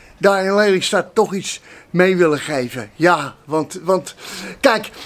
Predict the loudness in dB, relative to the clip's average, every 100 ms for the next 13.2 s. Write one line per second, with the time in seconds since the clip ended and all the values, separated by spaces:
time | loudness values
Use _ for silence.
0 | -16 -18 -10 0 2 4 2 4 2 2
1 | -4 -6 -6 -2 0 0 0 -2 -4 -12
2 | -20 -20 _ 2 2 0 -14 _ _ _
3 | _ _ _ 2 2 2 2 4 4 2
4 | 2 2 -4 -10 _ 2 2 0 -6 -4
5 | -2 0 0 0 -2 -6 -16 -20 -20 0
6 | 2 4 4 2 -2 -8 -12 -18 -20 -20
7 | -20 -20 0 0 2 -4 -6 -2 0 -2
8 | -4 -8 -20 -20 -20 -20 -2 2 4 2
9 | -6 0 0 0 -12 -8 -8 -8 -14 -2
10 | 2 4 4 2 0 0 -2 -4 -4 -8
11 | -8 -6 0 0 2 2 0 -4 -16 -20
12 | -20 -20 -20 _ _ 2 2 2 2 2
13 | 0 -4